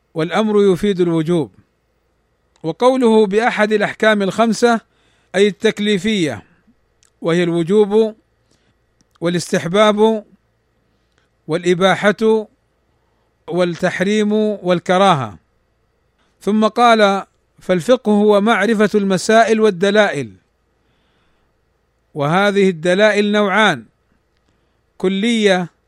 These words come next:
تشمل كل حكم من جنس واحد من أول الفقه إلى آخره، كقولنا: "الأمر للوجوب"، أي يفيد الوجوب، "والنهي للتحريم"، أي يفيد التحريم،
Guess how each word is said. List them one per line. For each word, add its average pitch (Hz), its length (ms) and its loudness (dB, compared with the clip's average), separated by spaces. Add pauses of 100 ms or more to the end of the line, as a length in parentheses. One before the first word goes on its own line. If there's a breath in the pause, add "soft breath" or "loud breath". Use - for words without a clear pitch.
(720)
تشمل 208 560 0
كل 220 340 -2
حكم 220 300 -4
من 196 360 -2
جنس 214 360 -4
واحد 196 840 -2 (640)
من 180 160 -6
أول 226 360 2
الفقه 196 380 -2 (120)
إلى 180 260 2
آخره، 156 420 -4 (240)
كقولنا: 208 760 -2 (840)
"الأمر 202 460 -2
للوجوب"، 175 680 0 (240)
أي 180 160 -2
يفيد 180 400 -2
الوجوب، 160 520 -2 (800)
"والنهي 196 480 0
للتحريم"، 202 840 -2 (260)
أي 180 140 -2
يفيد 190 340 0
التحريم، 175 680 -4